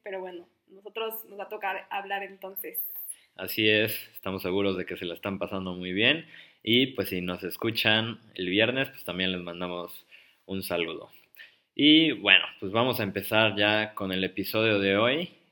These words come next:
Speaker 2: que se llama El valor de la espera. Y bueno, pues quien va a dar pauta ahora para decirnos de qué va a tratar el tema es María. Entonces, arráncate, mi amor.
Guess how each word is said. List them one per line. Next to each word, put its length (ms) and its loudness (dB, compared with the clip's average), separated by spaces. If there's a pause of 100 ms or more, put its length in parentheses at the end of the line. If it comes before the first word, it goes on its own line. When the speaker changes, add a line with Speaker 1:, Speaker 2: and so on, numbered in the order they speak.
(140)
Speaker 2:
que 100 -6
se 180 -6
llama 540 2 (160)
El 160 0
valor 560 2
de 80 -2
la 120 0
espera. 380 -6 (680)
Y 240 4
bueno, 260 -2 (140)
pues 240 -14
quien 220 -6
va 120 6
a 60 6
dar 360 2 (440)
pauta 680 2
ahora 400 -2
para 440 -4 (340)
decirnos 560 -4
de 140 -8
qué 120 0
va 100 2
a 60 -2
tratar 340 0
el 180 0
tema 560 0
es 420 -2
María. 360 -6
Entonces, 640 -6
arráncate, 500 -2
mi 80 -10
amor. 220 -12